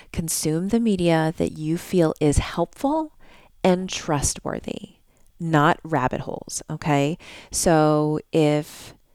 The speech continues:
you know, you find C N N to be helpful, then go do your reading, find out what you need to do, or find out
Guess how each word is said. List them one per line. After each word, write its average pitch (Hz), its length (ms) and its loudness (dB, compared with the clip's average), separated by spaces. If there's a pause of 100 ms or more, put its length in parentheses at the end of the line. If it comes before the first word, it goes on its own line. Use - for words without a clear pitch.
(600)
you 175 140 -2
know, 147 140 0
you 165 440 -2
find 165 640 0
C - 280 -2
N 165 80 -2
N 156 220 -2
to - 120 -8
be 156 120 -4
helpful, 269 600 -4 (520)
then 156 640 0 (460)
go 214 400 -2 (440)
do 165 100 -4
your 143 240 -2
reading, 214 640 -2
find 156 320 -2
out 147 120 -2
what - 180 -8
you 147 80 -8
need 143 200 -8
to 143 120 -8
do, 226 460 0 (240)
or 156 320 -2
find 151 300 -2
out 151 240 0